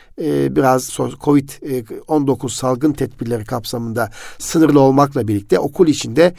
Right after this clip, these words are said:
e, sosyal etkinlikler, bilimsel etkinlikler, kültürel etkinlikler, sanatsal etkinlikler,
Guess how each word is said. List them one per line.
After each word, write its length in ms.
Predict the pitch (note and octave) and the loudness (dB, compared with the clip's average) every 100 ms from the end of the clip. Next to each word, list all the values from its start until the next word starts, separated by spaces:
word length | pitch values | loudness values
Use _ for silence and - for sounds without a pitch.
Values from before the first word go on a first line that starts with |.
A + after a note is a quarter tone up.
| - - - | -12 -14 -2
e, 180 | C#3+ | 0
sosyal 500 | C3+ D#3+ D3+ - D3 | 2 2 0 2 2
etkinlikler, 800 | D3+ D3 - A#2+ A2 B2 A#2+ - - _ | 2 -4 -8 -10 -6 -4 -4 -8 -20 _
bilimsel 500 | - C3 C3 C#3 D3+ | -12 -4 0 0 2
etkinlikler, 640 | D3 C3 C3 G#2 A2 C#3 C3+ | 0 0 -4 -10 -6 -6 -4
kültürel 360 | - C3 D3+ | -6 -4 -2
etkinlikler, 580 | C#3+ - A#2+ G2+ G2+ C3 | -2 -4 -6 -8 -8 -10
sanatsal 420 | C3+ C#3 C3 D#3 | -4 -2 -2 0
etkinlikler, 580 | C#3 - A#2 F#2+ D#3+ F3+ | -2 -4 -12 -8 0 0